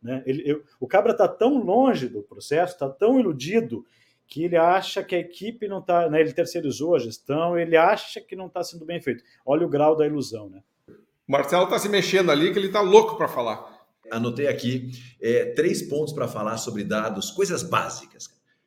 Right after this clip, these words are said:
Speaker 3: A gente tinha um cliente que a gente participava da reunião de resultado, todos os meses. E aí a gente criou uma tabela que era assim:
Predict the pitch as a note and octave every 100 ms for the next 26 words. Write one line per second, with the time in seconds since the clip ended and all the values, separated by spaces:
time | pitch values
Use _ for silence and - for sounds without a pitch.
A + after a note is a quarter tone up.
0 | - B2+ F3+ - E3+ E3+ E3+ D3+ D3+ D3
1 | - C3 C3+ C3 B2 C3+ A#2+ B2 - G2
2 | D#2+ - - _ _ C3 - F#2+ F#2+ E2
3 | - - - - _ _ _ _ _ _
4 | - C3 D#3 D#3 D#3+ G#3 - - E3+ E3+
5 | E3+ E3 - - C3+ B2+ A2+ A2 - G#2+
6 | G2+ F2